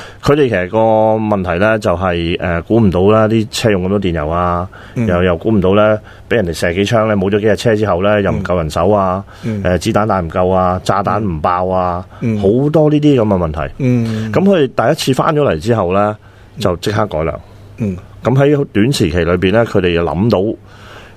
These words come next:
Speaker 1: 當時面對嘅，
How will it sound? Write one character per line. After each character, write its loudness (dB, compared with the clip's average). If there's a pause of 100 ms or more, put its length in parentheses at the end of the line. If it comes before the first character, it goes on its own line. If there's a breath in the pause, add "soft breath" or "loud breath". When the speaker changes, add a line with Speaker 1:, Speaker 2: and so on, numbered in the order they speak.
(680 loud breath)
Speaker 1:
當 4
時 0
面 2
對 2
嘅， 0